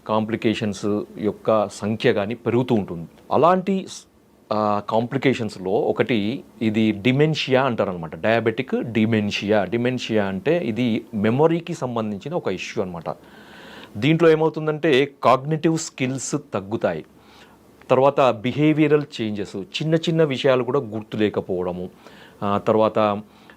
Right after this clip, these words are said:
ఆ, కోపం ఎక్కువగా రావడము, చిరాకుగా ఉండడము, ఇలాంటి మనం రకరకాలుగా ఈ డిమెన్షియాలో మనము చూస్తుంటాము. తర్వాత సోషలైజేషన్ అంటే వాళ్ళు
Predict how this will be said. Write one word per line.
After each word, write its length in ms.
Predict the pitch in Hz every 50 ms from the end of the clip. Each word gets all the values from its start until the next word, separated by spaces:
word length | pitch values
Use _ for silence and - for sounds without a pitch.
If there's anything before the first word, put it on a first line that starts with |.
| - 107
ఆ, 680 | 107 101 98 98 98 98 98 95 95 95 95 98 98 - - - -
కోపం 420 | - 139 147 147 147 156 156 165 -
ఎక్కువగా 420 | - 107 - - 123 113 110 113
రావడము, 360 | 107 104 98 98 95 95 95 98
చిరాకుగా 680 | - - - 117 120 131 131 127 135 127 131 135 139
ఉండడము, 560 | 123 104 107 101 101 98 95 95 95 95 98 - _ - - - - - - _ -
ఇలాంటి 580 | 123 143 156 165 160 - 165 139 131 135 151
మనం 240 | 143 127 127 127 127
రకరకాలుగా 880 | 117 110 - - 139 127 135 131 131 131 123 135 143 135 120 131 147 - -
ఈ 380 | 107 107 107 107 104 101 101 95
డిమెన్షియాలో 560 | 95 110 104 113 120 113 101 - 110 98 101
మనము 380 | 107 110 104 98 98 101 95 92 - -
చూస్తుంటాము. 540 | 98 92 - - 101 87 - - 92 120 160 - - - - - - - - - -
తర్వాత 520 | 139 143 147 143 - 156 139 127 139 165 143
సోషలైజేషన్ 840 | - - 175 175 175 - 175 160 143 127 107 107 101 - - 101
అంటే 160 | 107 110 131 127
వాళ్ళు 240 | 123 123 120 120